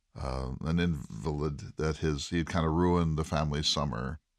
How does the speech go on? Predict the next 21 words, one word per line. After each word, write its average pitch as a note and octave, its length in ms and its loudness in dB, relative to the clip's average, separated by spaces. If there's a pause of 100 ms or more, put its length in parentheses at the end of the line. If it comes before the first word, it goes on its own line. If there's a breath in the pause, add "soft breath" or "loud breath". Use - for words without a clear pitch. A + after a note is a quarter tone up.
(640)
Uh, C#2+ 200 0
and C#2+ 100 2
his D2 140 0
father, E2 380 6
who E2 120 2
was D#2 320 2
a D2+ 100 2
very D#2+ 300 2
strong E2 460 2
man C#2+ 340 0
and C#2+ 140 -4
a D2+ 40 -4
stern D#2+ 440 0
man, C#2 420 -4 (760)
uh, - 180 -4
took F#2 200 -2
him F2+ 100 4
aside B1 460 0
and C2+ 160 -6
said, C#2 380 -2
"Theodore, E2+ 480 6